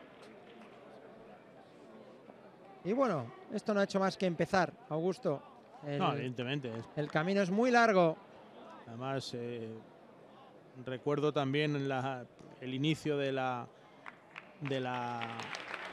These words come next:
Speaker 2: temporada del Toledo el año pasado, en las que hubo tantísimas dudas, tantísimas dudas de los futbolistas, tantísimas dudas para, para Onésimo, eh, y a partir de ahí, pues, eh, tuvo una reacción realmente brillante con,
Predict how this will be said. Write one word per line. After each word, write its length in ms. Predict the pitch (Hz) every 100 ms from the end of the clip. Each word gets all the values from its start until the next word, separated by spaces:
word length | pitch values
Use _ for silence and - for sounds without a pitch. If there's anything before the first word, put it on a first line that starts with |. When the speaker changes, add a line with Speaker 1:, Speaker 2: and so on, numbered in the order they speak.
| - - -
Speaker 2:
temporada 460 | 156 147 143 175 185
del 100 | 165
Toledo 580 | 151 160 196 160 143 139
el 100 | 151
año 200 | 160 165
pasado, 480 | 156 139 180 190 165
en 60 | 156
las 160 | 143
que 260 | - 147 147
hubo 180 | 165 156
tantísimas 960 | 143 131 143 196 202 - 156 139 131
dudas, 520 | 185 196 160 160 156
tantísimas 600 | - 139 139 143 156 147
dudas 280 | 147 160 143
de 120 | 139
los 100 | 139
futbolistas, 840 | - 139 135 170 - 170 170 160 -
tantísimas 520 | 135 131 - 151 143
dudas 300 | 139 147 135
para, 380 | - 139 135 123 - - - - - - - -
para 320 | 139 131 127 131
Onésimo, 800 | 139 170 - 170 165 165 165 165 - - - -
eh, 760 | 117 127 120 120 120 120 120 -
y 100 | 156
a 100 | 135
partir 420 | 135 127 - 147
de 100 | 147
ahí, 240 | 139 143 151
pues, 240 | 160 131
eh, 100 | 131
tuvo 140 | - 139
una 160 | 143
reacción 480 | 131 135 117 143 143
realmente 420 | 135 131 135 131
brillante 540 | 131 127 139 151 143 139
con, 420 | 139 131 131 127